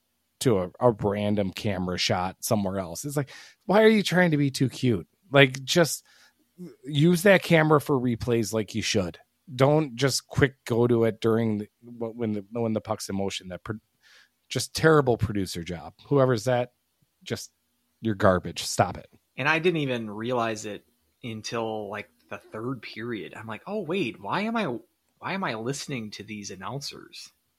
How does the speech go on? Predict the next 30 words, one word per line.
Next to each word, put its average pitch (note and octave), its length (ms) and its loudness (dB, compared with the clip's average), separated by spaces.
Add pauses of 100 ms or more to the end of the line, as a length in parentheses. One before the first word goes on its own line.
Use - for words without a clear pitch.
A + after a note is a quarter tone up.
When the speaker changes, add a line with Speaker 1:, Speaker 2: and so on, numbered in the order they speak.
(220)
Speaker 2:
I A#2+ 120 2
forgot C3+ 400 2
to - 60 2
do A#2+ 140 -4
the A#2+ 100 -2
<laughs> - 80 -10
K B2 120 -4
V A2 160 -8
S G#2 100 -6
C D#3 160 -6
stream A2+ 340 -10
on G2 120 -8
Friday. B2 400 0
I A2 80 -2
did D#3 200 6
it B2+ 60 0
on G2 140 -6
Saturday, A#2 580 -2 (760)
but B2 220 2
I, A2 240 2
on A2 200 -4
Friday, C3+ 440 0
and A#2 220 -6 (500)
that D#3+ 380 6
announcer C3+ 440 0
for D3+ 160 0
them, D3 200 2
the A2+ 80 -4
play-by-play A#2+ 520 -2
guy, B2+ 400 2